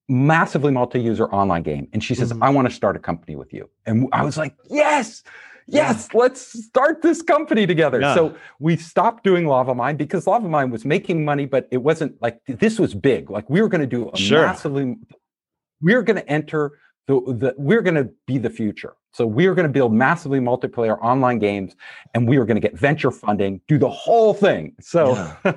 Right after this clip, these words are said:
Speaker 1: <laughs> we dive into this venture.
Speaker 2: Yeah.
Speaker 1: It was literally a roller coaster ride, like,
Speaker 2: Uh,
Speaker 1: insanity. Like, we went
Speaker 2: okay.
Speaker 1: through many iterations of different products we did. We actually launched, uh, the first, um,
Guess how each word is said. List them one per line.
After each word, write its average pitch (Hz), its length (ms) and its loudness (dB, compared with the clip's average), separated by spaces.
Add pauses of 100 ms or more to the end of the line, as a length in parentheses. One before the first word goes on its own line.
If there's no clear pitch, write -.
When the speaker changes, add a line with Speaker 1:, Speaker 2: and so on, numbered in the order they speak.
(440)
Speaker 1:
<laughs> - 420 -10
we 175 140 2
dive 180 420 2
into 226 220 0
this 160 180 -4
venture. 117 460 -6 (260)
Speaker 2:
Yeah. 110 260 -6
Speaker 1:
It 190 180 2
was 151 360 0 (1000)
literally 127 680 0 (800)
a 127 80 2
roller 107 440 0
coaster - 320 -12
ride, 71 320 -16
like, 120 220 0
Speaker 2:
Uh, - 20 -20 (120)
Speaker 1:
insanity. 127 1000 0
Like, 139 320 -2 (180)
we 151 180 4
went 110 140 2
Speaker 2:
okay. 98 60 -4
Speaker 1:
through 147 140 0
many 175 340 0
iterations 143 640 -4
of 117 120 -6
different 117 280 -8
products 147 460 0
we 139 100 -2
did. 131 280 0
We 113 180 0
actually 117 480 -2 (240)
launched, 120 640 -2
uh, 107 160 2
the 104 120 0
first, 160 540 0 (400)
um, 107 400 0